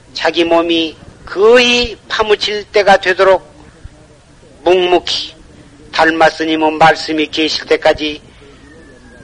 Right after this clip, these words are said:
시간이 간 줄을 모르고 서 있었던 것입니다. 달마대사가 "네가 누구냐?" "예, 해가 올시다."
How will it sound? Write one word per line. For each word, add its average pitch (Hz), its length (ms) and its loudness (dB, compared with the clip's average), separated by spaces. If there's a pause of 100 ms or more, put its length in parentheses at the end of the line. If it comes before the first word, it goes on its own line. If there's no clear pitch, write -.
(120)
시간이 214 680 0
간 190 260 -2
줄을 175 260 -2
모르고 160 680 2 (240)
서 - 200 0
있었던 127 520 -6
것입니다. - 480 -14 (2500)
달마대사가 170 960 2 (1800)
"네가 165 280 2
누구냐?" 135 520 -10 (840)
"예, 127 440 -8 (1160)
해가 190 420 4
올시다." 151 640 -2